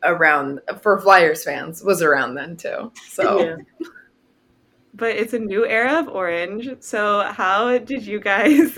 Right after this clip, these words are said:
Speaker 3: <laughs> think, like, the draft went? Probably excellent.
Speaker 1: I don't know. I mean, I watched it live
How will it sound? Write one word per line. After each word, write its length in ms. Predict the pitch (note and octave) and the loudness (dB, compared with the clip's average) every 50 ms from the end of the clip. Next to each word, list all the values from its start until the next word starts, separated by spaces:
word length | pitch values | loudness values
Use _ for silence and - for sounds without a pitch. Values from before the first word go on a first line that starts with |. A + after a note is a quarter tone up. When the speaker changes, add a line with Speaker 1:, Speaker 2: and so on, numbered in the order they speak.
| C#4+ - | -10 -12
Speaker 3:
<laughs> 120 | - B3+ | -12 -6
think, 460 | - C4+ A3+ G#3+ A#3+ A#3+ A#3+ - - _ - | -2 -2 0 0 -2 -4 -6 -10 -18 _ -4
like, 360 | G#3+ A3 G3 F#3+ - _ _ | -4 -2 -2 -4 -8 _ _
the 80 | G#3 G#3 | -8 -4
draft 360 | G#3 G#3 F3+ F3 F#3 - - | 0 0 0 0 0 -4 -8
went? 400 | F3 D3 B2+ - A#2+ B2+ - - _ _ _ - | -10 -10 -10 -12 -14 -16 -18 -20 _ _ _ -12
Probably 560 | - B3 G#3 F#3 F#3+ G3+ G#3+ A3 A3 G#3+ - | -8 -6 -6 -4 -4 -2 0 0 0 -2 -2
excellent. 680 | - F3 E3+ D#3 - - D3+ - - - - F#3+ G#3+ - - D#4 D#4 - _ _ _ _ _ _ _ _ _ _ - _ _ - | -4 -6 -8 -8 -10 -12 -12 -12 -10 -12 -12 -12 -12 -8 -6 -6 -8 -8 _ _ _ _ _ _ _ _ _ _ -20 _ _ -12
Speaker 1:
I 60 | A3+ | -10
don't 180 | B3+ D#4 D4 | -8 -6 -2
know. 320 | C4 A3+ B3 B3+ A3+ F#3+ F3 | 0 2 2 4 4 2 2
I 80 | F#3 | 0
mean, 160 | G3 G3 F3+ F3 | -2 -2 -2 0
I 160 | F3+ F3 F#3+ | 0 0 2
watched 320 | G#3 A#3 C4 C4 - - | 2 0 -4 -4 -4 -4
it 120 | G3+ F3 D3+ | -4 -4 -2
live 580 | D#3 D3+ D3+ D#3 E3 E3+ E3 D#3 D3 - - | -2 -2 -2 0 0 0 -2 -4 -6 -10 -16